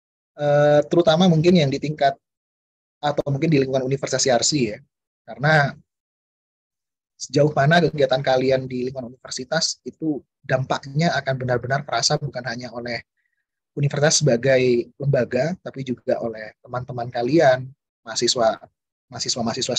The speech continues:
sejawat kalian, baik dari prodi yang sama maupun, eh, lintas prodi. Oke, saya pikir begitu yang bisa saya sampaikan untuk sosialisasi S K P I.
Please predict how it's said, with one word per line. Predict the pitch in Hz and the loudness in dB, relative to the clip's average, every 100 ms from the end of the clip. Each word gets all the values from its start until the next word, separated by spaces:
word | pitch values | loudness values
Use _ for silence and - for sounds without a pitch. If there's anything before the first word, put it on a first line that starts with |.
| 127 | -2
sejawat | 131 120 123 - | 2 4 4 2
kalian, | 123 151 147 147 - _ _ _ | 4 6 6 4 -6 _ _ _
baik | 113 117 - | -2 0 -2
dari | 117 107 104 104 | -8 -8 -8 -8
prodi | 117 113 113 | -8 -4 -2
yang | 117 | -2
sama | 113 113 143 | -4 -6 -6
maupun, | 117 104 131 131 131 _ _ _ _ _ _ 110 | -6 -6 -10 -10 -12 _ _ _ _ _ _ _
eh, | 104 _ _ _ _ _ | -20 _ _ _ _ _
lintas | 120 117 110 - | -6 -6 -6 -6
prodi. | 117 113 - 107 98 _ _ _ _ _ _ _ _ _ _ _ _ _ | -6 -8 -10 -20 _ _ _ _ _ _ _ _ _ _ _ _ _ _
Oke, | - 196 202 _ _ _ _ _ - | 0 2 2 _ _ _ _ _ -6
saya | 156 | 0
pikir | 160 - - 185 175 156 - | 0 2 4 4 4 0 -2
begitu | 170 151 147 180 233 - _ _ - | 0 4 4 4 2 0 _ _ -6
yang | 135 | -2
bisa | 135 135 135 131 131 | 0 2 6 6 4
saya | - 143 | 0 0
sampaikan | 151 143 120 151 180 214 - | 0 2 2 2 2 0 -8
untuk | 123 - 127 _ | -14 -12 -16 _
sosialisasi | 127 131 120 120 123 - 131 | -10 -4 -2 -2 -2 -4 -6
S | 120 - | -8 -6
K | 127 | -6
P | 120 | -4
I. | 127 | -4